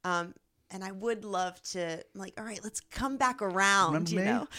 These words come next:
Speaker 2: I'm a
Speaker 1: Yeah,
Speaker 2: little
Speaker 1: like
Speaker 2: taller, but the
Speaker 1: Alejandro
Speaker 2: same.
Speaker 1: Iñárritu.
Speaker 2: Yeah.
Speaker 1: Um, like, I was, I did Babel, but I was a kid, so.
Speaker 2: Yeah.
Speaker 1: And you are absorbing, so I, and I think now I, I can feel that, oh,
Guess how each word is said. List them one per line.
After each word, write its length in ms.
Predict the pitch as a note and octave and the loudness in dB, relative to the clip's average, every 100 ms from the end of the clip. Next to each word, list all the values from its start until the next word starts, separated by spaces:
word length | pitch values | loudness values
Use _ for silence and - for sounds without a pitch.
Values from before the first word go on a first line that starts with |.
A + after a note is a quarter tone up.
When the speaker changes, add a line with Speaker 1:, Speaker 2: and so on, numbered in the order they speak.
| - | -6
Speaker 2:
I'm 120 | - | 4
a 40 | |
Speaker 1:
Yeah, 80 | - | 8
Speaker 2:
little 140 | A#3 A#3 | 8 10
Speaker 1:
like 100 | F3+ | 10
Speaker 2:
taller, 320 | E3+ C4 C4+ | 12 12 10
but 160 | C4+ | 10
the 80 | C4+ | 8
Speaker 1:
Alejandro 0 | |
Speaker 2:
same. 380 | C#4 C4+ B3+ A#3+ | 8 10 10 8
Speaker 1:
Iñárritu. 760 | A#3 B3+ C4 - A#3+ G#3 G3+ G3+ | 6 4 2 2 4 4 4 0
Speaker 2:
Yeah. 160 | F3 - - - - | -6 -10 -18 -20 -2
Speaker 1:
Um, 280 | G3 G3 G3+ | 2 4 2
like, 440 | G3+ F#3 F3+ - - | 2 0 -2 -8 0
I 100 | G3+ | 0
was, 400 | G3 G3 - - | 2 0 -2 -4
I 120 | F#3+ F#3 | -2 -4
did 300 | - F#3 F#3 | -4 -4 4
Babel, 320 | G3+ A#3+ G#3 | 4 6 4
but 280 | G3 F3+ - | 4 2 2
I 80 | A3+ | 0
was 160 | C#4 D4 | 2 -2
a 40 | |
kid, 340 | - G4+ F#3+ E3+ | -2 0 0 0
so. 300 | G#3+ G3+ F#3+ - | -2 -2 -4 -10
Speaker 2:
Yeah. 160 | - - - - - | -12 -14 -20 -12 -2
Speaker 1:
And 140 | D4 | 2
you 120 | D#4+ | 4
are 160 | E4+ F#4 | 6 4
absorbing, 680 | A#3+ F#3+ G3 G3+ A3+ C#4 D4 | 0 -2 2 2 0 -4 -4
so 140 | A#3+ | 0
I, 140 | G#3 G#3 | 0 0
and 100 | A3 | -2
I 60 | A#3+ | -4
think 380 | A#3+ E4+ F4+ - _ - _ _ _ _ _ _ _ - | -4 -6 -8 -14 _ -20 _ _ _ _ _ _ _ -10
now 380 | G#3 A#3 A#3+ C4 | -2 2 6 8
I, 140 | A#3 G#3 | 8 6
I 60 | G3+ | 2
can 180 | A3 F#3+ | 0 -2
feel 500 | - A3 A3 G#3+ G3+ | -4 2 6 6 6
that, 160 | F3+ - | 4 4
oh, 240 | G3 F#3+ | 2 2